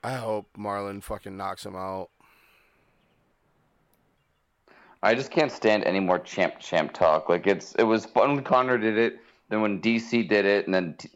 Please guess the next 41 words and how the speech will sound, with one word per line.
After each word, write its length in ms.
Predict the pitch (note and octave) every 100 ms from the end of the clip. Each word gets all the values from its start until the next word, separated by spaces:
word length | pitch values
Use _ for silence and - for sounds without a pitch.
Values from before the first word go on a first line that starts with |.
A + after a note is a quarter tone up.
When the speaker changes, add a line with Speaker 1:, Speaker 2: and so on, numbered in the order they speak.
| - - _
Speaker 2:
and 180 | A2 G#2+
ever 180 | A#2+ B2
since 300 | B2 A#2 -
then, 200 | G2+ G2
it's 80 | F#2
just 140 | E2+
been 220 | F#2 F2 -
every 340 | G2+ G#2 G#2
division 540 | G2 F2 D#2 F#2 F2+ D#2+
is 140 | D2+
champ, 360 | - G2+ F#2+ -
champ, 340 | - F2 -
champ, 300 | - G2+ - -
champ. 260 | F#2+ E2
It's 120 | F2 G2+
like, 120 | G2
okay, 840 | A2+ A2+ F2+ - - F2 E2+ D2+
like, 260 | D#2 F2+ F2 - - - -
and 340 | B2+ A2+ - _
you 120 | B2+
don't 100 | C3+
even 140 | D#3+ A#2+
defend 340 | G2 - A#2+
the 60 | E2+
title. 260 | A2 B2+
You 140 | E2 E2
get 320 | A2 A2+ -
the 80 | A2
two 220 | - A2+
belts, 340 | G#2 A#2 A#2+
and 80 | F#2+
then 240 | F2+ D#2+ E2+
one 140 | F#2+ G#2
of 40 |
them 140 | F#2+
just 140 | F2+ F2
becomes 360 | F#2+ G2+ F#2+
vacant 400 | E2+ F#3+ G2 F#2+
right 160 | F#2+ F#2
away 220 | F#2+ G2
anyway. 520 | - E2 C#2+ C#2+ C2+